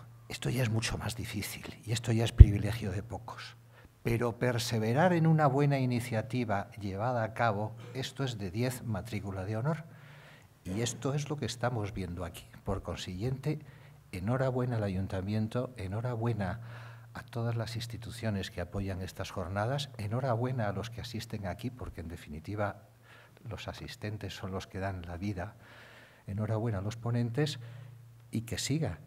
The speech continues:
y larga vida para estas jornadas, porque la perseverancia al final es lo que hace la victoria y el triunfo.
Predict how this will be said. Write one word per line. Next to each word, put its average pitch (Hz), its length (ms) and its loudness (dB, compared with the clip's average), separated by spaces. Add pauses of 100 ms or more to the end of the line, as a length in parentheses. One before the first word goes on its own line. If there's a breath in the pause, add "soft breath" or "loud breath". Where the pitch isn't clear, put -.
(240)
y 95 120 -2
larga 117 400 4
vida 101 320 4
para 98 180 -2
estas - 300 -8
jornadas, 90 600 0
porque - 360 -8
la 92 160 -4
perseverancia 110 840 -2
al 87 240 -6
final 107 500 -4
es - 200 -8
lo 87 80 -6
que 85 160 -6
hace - 200 -6
la 85 120 -6
victoria 92 680 -6
y - 120 -14
el - 140 -12
triunfo. 139 520 -4